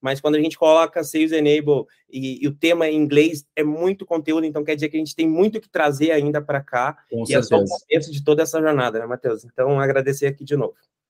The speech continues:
Speaker 2: Com certeza. É isso aí, pessoal. Então, esse foi mais um episódio do seb Podcast.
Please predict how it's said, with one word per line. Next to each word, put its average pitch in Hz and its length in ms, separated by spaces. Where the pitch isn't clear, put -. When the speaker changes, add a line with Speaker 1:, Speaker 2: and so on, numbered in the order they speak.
Speaker 2:
Com 113 100
certeza. 139 480
É 160 60
isso 165 140
aí, 180 140
pessoal. 190 360
Então, 190 240
esse 175 180
foi 196 140
mais 170 240
um 185 100
episódio 156 560
do 151 120
seb 151 260
Podcast. 156 680